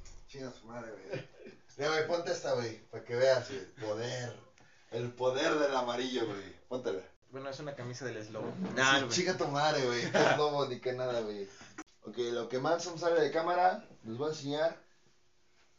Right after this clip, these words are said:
Speaker 1: A partir de esta lata, güey, dejé de criticar las colecciones de latas, güey. Porque esta me tocó a mí, güey.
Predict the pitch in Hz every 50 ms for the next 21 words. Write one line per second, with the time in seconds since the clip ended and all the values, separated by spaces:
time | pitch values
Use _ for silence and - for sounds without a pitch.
0 | _ _ _ _ _ _ _ _ _ _ _ _ _ _ _ _ _ _ - -
1 | _ _ _ _ _ _ _ - - - - 156 151 151 - 214 214 214 220 226
2 | 220 - 208 196 190 196 190 - 208 208 208 220 226 - - - - - _ _
3 | _ _ _ _ _ _ _ _ _ _ _ _ _ - 110 110 135 151 160 170
4 | 165 - 143 127 110 - 113 - - 139 143 147 143 139 - - _ _ _ _
5 | _ - - - - _ _ _ _ _ - 101 101 101 101 101 101 101 98 98
6 | - - - - - - - _ - 110 110 113 110 - - 131 131 139 139 123
7 | 113 107 110 117 113 113 110 95 87 87 87 85 - _ _ _ _ _ _ _
8 | _ _ _ _ _ - 107 113 - 139 147 156 156 - 156 156 147 139 - 139
9 | 135 - - 175 156 156 - - 214 247 247 214 185 160 143 139 139 135 -